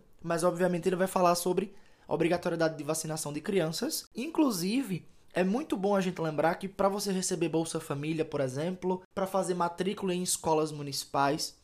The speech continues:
a criança precisa tá com o cartão de vacinação em dia. Logo que a pandemia se instalou aqui no Brasil, foi editada a Lei treze mil novecentos e setenta e nove de dois mil e vinte.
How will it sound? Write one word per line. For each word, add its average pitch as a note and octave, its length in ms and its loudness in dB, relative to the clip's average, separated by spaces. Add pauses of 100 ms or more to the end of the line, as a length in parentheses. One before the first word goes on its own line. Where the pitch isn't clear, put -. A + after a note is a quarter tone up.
(280)
a - 80 -6
criança F#3 480 0
precisa F#3 380 -6
tá E3 200 0
com E3+ 200 -4
o E3+ 40 -6
cartão E3 380 -6
de D#3 60 -4
vacinação D#3+ 760 -4
em A#3 220 -2
dia. C3 400 -4 (100)
Logo G#3+ 240 12
que - 80 2
a A#3+ 60 4
pandemia F3+ 480 2
se - 100 -4
instalou C#3 420 0
aqui C3+ 160 0
no C3+ 120 -2
Brasil, C3+ 480 -2
foi E3 240 2
editada D#3 500 2
a D3+ 60 6
Lei D3 160 2
treze D3 360 -2
mil C#3+ 200 -2
novecentos C#3+ 260 -2
e - 20 0
setenta C#3+ 220 0
e D3 40 -2
nove C3+ 200 2
de D3 80 -2
dois C#3+ 180 2
mil D3+ 140 -2
e F3 80 0
vinte. D#3 460 -6